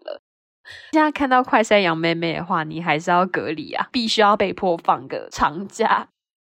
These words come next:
让我们进今天最后一个冷笑话。西班牙跟葡萄牙的边界又叫什么？嗯，这是跟地理相关的烂笑话，是不是？但两个都是牙欸，我觉得案情不单纯，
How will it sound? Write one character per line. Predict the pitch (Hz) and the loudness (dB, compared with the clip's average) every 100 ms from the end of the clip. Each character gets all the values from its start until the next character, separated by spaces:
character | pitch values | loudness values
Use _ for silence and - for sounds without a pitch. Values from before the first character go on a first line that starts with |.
| _ _ - | _ _ -2
让 | 381 349 | 4 6
我 | 214 | 4
们 | 180 185 | 2 -2
进 | 208 233 208 185 | -4 -4 -4 -6
今 | 240 | -6
天 | 247 254 240 | -2 -2 0
最 | 226 | 0
后 | 220 | 0
一 | 175 | 0
个 | |
冷 | 160 175 | -2 -4
笑 | 202 156 | -2 0
话。 | - - - _ _ _ _ | 2 0 -2 _ _ _ _
西 | - - 349 | -8 0 2
班 | 381 392 | 2 2
牙 | 349 202 | 0 0
跟 | 208 277 302 | 2 0 0
葡 | 226 | -4
萄 | 190 196 | 0 2
牙 | 170 165 | 4 2
的 | 165 | 2
边 | 240 254 | 0 0
界 | 302 220 | 2 0
又 | 233 277 | 4 2
叫 | 233 247 | 4 0
什 | 196 175 | 0 -8
么？ | - _ _ | -14 _ _
嗯， | 277 247 240 233 233 233 254 | -16 -14 -12 -12 -12 -12 -4
这 | 466 | 0
是 | 440 | 2
跟 | 392 381 | 0 2
地 | 381 240 | 4 4
理 | 165 | 0
相 | - 226 240 | -2 -4 0
关 | 233 226 233 | 2 2 2
的 | 214 151 | 0 0
烂 | 262 240 | 2 0
笑 | 208 233 | 2 2
话， | 196 190 185 | 4 2 2
是 | - | -4
不 | 190 | -12
是？ | - - - _ - | -12 -12 -14 _ -2
但 | 427 359 | 0 4
两 | 220 - | 2 0
个 | 151 - | -8 -4
都 | 240 240 | 2 2
是 | - 285 202 | 2 -4 -4
牙 | 165 156 - | 0 0 0
欸， | 170 - - | -4 -4 -4
我 | 233 | -4
觉 | 233 | 2
得 | 294 | 0
案 | - 220 | 0 -4
情 | 202 170 | -4 -6
不 | - | -6
单 | 208 - 185 202 | -6 -2 -2 -2
纯， | - | -4